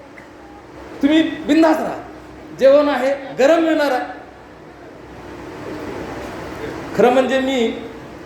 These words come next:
मी म्हटलं की कौतुक केलं पाहिजे सगळ्यांचं, म्हणून मी सगळ्यांची नावं घेणार होतो, ते आता मी टाळणार आहे. ती नावं घेऊ नये या मताचा मी पण झालेलो आहे.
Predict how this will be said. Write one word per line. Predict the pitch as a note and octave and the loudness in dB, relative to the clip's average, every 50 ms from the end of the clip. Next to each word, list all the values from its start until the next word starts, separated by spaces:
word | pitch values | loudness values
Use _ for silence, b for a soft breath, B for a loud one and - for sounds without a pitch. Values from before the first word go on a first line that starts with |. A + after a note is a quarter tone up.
| - - - - - - - | -18 -18 -18 -18 -16 -10 -6
मी | F#3 | 0
म्हटलं | G#3+ A3+ A3+ A3+ A#3+ A#3 | 2 2 4 4 4 4
की | A#3+ A#3 A#3 | 4 4 6
कौतुक | A3+ A3 - - - - | 6 6 6 4 0 0
केलं | A3 A3+ A3 | 2 2 4
पाहिजे | G#3+ G#3 G3+ G3 G3 G#3 G#3 | 4 4 2 4 4 6 4
सगळ्यांचं, | G3+ G3+ F#3 F#3 G3 G3+ G3+ G3 G3+ G#3 G3+ | 4 4 2 2 2 2 2 2 2 2 2
म्हणून | F#3+ G3+ G#3 | 2 2 0
मी | G#3 G#3 | 0 0
सगळ्यांची | G#3+ A3 G#3+ A#3 A3+ A3+ B3+ | 0 0 0 0 0 0 0
नावं | A#3 A3+ G#3 G#3+ G#3+ | 0 2 4 4 6
घेणार | G#3+ G#3+ G3+ F#3+ | 6 4 4 4
होतो, | E3+ D#3+ - - - - - - - - - - - - - - - - - - - - - - - - - - - - - - - A3 G#3 F#3 G3 G3 F#3+ - - | 2 0 0 -2 -4 -8 -10 -12 -14 -16 -16 -18 -18 -20 -18 -18 -20 -20 -20 -20 -20 -20 -20 -20 -18 -18 -18 -16 -16 -14 -14 -14 -12 -12 -10 -8 -8 -6 -6 0 4
ते | C4 | 4
आता | C4 C4+ C4+ C#4 | 4 6 6 4
मी | C4 C#4 | 4 4
टाळणार | C#4 C4+ B3 A#3 A3 G#3+ G3 F3 | 4 4 4 4 2 2 0 -2
आहे. | D#3+ - - - - - - - - - - - - - - - - - - - - - - - - - - - - - - - - - - - - - - - - - - - - - - - - - - - - - | -2 -4 -8 -10 -14 -16 -16 -16 -18 -18 -18 -18 -18 -18 -18 -18 -18 -18 -18 -18 -18 -18 -18 -16 -16 -16 -14 -14 -14 -12 -12 -12 -12 -12 -12 -12 -12 -12 -10 -10 -10 -10 -10 -10 -10 -10 -10 -10 -10 -10 -10 -8 -2 0
ती | C#4 | 2
नावं | C4+ C4+ B3+ C#4 D4 D4 A#3 B3 B3 | 4 6 6 8 6 6 6 4 2
घेऊ | C#4 C#4+ | 2 4
नये | C#4 B3 G3+ F#3+ - C#3+ - - - - G#3 | 4 2 2 0 -2 -4 -6 -10 -12 -2 0
या | A3+ B3 A#3 | 2 4 4
मताचा | A#3 A3 A#3 A#3 A3 G#3 G#3+ G#3 | 4 2 2 2 2 2 0 0
मी | G#3 G#3+ G#3 | 0 0 0
पण | G3+ G#3 F#3+ | 0 -2 -2
झालेलो | F3+ F3+ F3 F3+ E3+ E3+ | -2 -2 -2 -2 -2 -2
आहे. | D#3 C#3+ D#3+ F3 | -2 -2 -4 -6